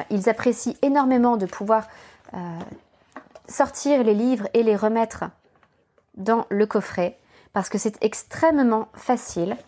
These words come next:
et ils peuvent à chaque fois les retirer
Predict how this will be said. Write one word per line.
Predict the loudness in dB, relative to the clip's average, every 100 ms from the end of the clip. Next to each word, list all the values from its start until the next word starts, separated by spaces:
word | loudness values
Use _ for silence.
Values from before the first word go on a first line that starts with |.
| _ _ -20 _ -18 -4
et | -2 0
ils | -2
peuvent | 0 2 2 0 -6 _ _ _ _
à | -6
chaque | -4 -6
fois | -2 -2 -2 -8 -20 -16 -2
les | 2
retirer | 2 0 -2 -4 -6